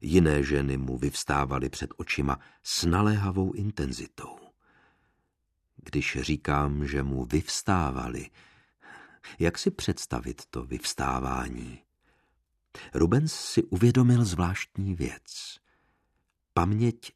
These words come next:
nefilmuje. Paměť fotografuje. To, co si uchoval z každé z nich, bylo v nejlepším případě pár mentálních fotografií.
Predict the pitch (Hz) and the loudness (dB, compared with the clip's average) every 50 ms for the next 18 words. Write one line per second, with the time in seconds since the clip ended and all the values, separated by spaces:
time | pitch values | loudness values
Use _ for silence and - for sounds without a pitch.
0 | _ - 92 107 113 - - 123 107 98 85 67 60 58 - - - - - _ | _ 0 0 0 0 0 0 0 0 2 0 0 -2 -4 -6 -8 -10 -12 -16 _
1 | _ _ _ _ _ _ _ _ _ _ _ _ _ - - - - _ 67 65 | _ _ _ _ _ _ _ _ _ _ _ _ _ -20 -20 -20 -6 _ -2 0
2 | 71 73 82 90 87 - - - - _ _ _ _ _ _ - - - - 123 | 0 2 2 2 0 -2 -6 -16 -20 _ _ _ _ _ _ -20 -12 -2 0 0
3 | - - 73 65 - - - - - - - - - - - - _ _ _ _ | 0 0 -2 -2 -2 -6 -6 -12 -12 -12 -12 -10 -10 -14 -16 -18 _ _ _ _
4 | _ _ _ _ _ _ _ _ _ _ _ _ _ - - - - - - 135 | _ _ _ _ _ _ _ _ _ _ _ _ _ -20 -18 -18 -18 2 2 2
5 | 139 139 - 180 170 - - - - - 110 - - 135 117 107 90 73 71 67 | 2 4 0 -2 0 0 0 0 2 0 -2 0 0 0 2 2 2 2 0 -2
6 | 65 67 - - - - - 120 127 117 107 104 92 80 71 67 71 80 85 104 | -4 -6 -8 -12 -12 -2 0 0 0 2 2 0 0 0 0 -2 -2 -2 -2 0
7 | 98 73 - - - - - - - - - - - _ 67 82 87 90 82 80 | -2 -4 -6 -12 -18 -20 -20 -20 -20 -20 -20 -20 -16 _ 4 6 6 6 6 6
8 | 82 98 120 170 170 - - 139 131 117 - - 175 170 - 147 139 139 127 139 | 4 4 4 2 2 2 2 2 2 2 0 -4 -4 -2 0 2 2 2 0 0
9 | - - 123 127 127 131 135 - - - - 73 71 76 90 107 113 113 - 120 | 0 0 2 2 2 2 2 0 -2 -6 -6 -4 0 2 2 2 2 2 0 0
10 | 120 120 117 117 117 117 - - - - 110 - 107 90 78 67 65 - - - | 0 0 0 0 -2 -2 -6 -8 -8 -8 -2 -2 -2 -2 -2 -6 -6 -10 -10 -12
11 | 60 - - - - | -12 -12 -14 -18 -20